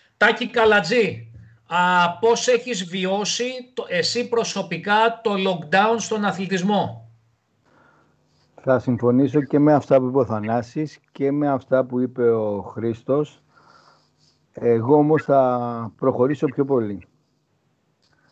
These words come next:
Speaker 2: Ίσως το lockdown είναι μια ευκαιρία να γίνει ένα restart στον αθλητισμό. Τα είπε πάρα πολύ ωραία ο Χρήστος και ο Θανάσης, όμως θα πρέπει να ξέρουμε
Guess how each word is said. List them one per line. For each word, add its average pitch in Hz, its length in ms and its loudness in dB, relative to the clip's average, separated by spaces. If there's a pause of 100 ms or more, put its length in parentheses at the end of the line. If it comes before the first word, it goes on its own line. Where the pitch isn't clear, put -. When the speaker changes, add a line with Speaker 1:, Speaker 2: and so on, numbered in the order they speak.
(160)
Speaker 2:
Ίσως 151 340 2
το 147 140 2
lockdown 151 480 2
είναι 151 240 -4
μια 151 160 -2
ευκαιρία 147 520 -2
να 123 720 -2
γίνει 147 300 0
ένα 151 200 2
restart 143 420 2
στον 139 160 -2
αθλητισμό. 120 680 0 (1500)
Τα 131 220 6
είπε 156 220 2
πάρα 156 360 4
πολύ 139 260 -2
ωραία 135 260 2
ο 117 40 -2
Χρήστος 123 480 -10
και 135 100 -8
ο - 20 -6
Θανάσης, 120 720 -2 (140)
όμως 135 460 -2 (800)
θα 127 220 0
πρέπει 156 240 2
να 151 160 0
ξέρουμε 156 680 -2